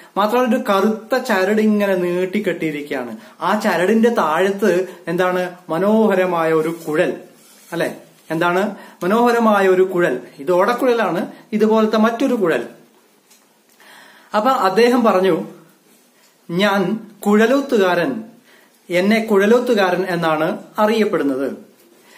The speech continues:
നിങ്ങളുടെ വിളംബരം കണ്ടിട്ടാണ് ഞാൻ വരുന്നത്. അത് സത്യമാണോ എന്നറിയാനാണ്." അപ്പൊ മേയർ പറഞ്ഞു, "തീർച്ചയായിട്ടും സത്യമാണ്. എങ്കിൽ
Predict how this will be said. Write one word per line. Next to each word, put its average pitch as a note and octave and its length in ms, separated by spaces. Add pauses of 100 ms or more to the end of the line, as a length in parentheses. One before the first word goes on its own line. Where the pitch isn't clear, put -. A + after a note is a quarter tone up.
(180)
നിങ്ങളുടെ B3 400
വിളംബരം G#3+ 600
കണ്ടിട്ടാണ് F3+ 420
ഞാൻ D#3 260
വരുന്നത്. D3 540 (440)
അത് F#3 560
സത്യമാണോ G3+ 640
എന്നറിയാനാണ്." C#3+ 680 (680)
അപ്പൊ - 140
മേയർ E3+ 280
പറഞ്ഞു, A3 360
"തീർച്ചയായിട്ടും A3 760
സത്യമാണ്. E3+ 640 (760)
എങ്കിൽ A3 460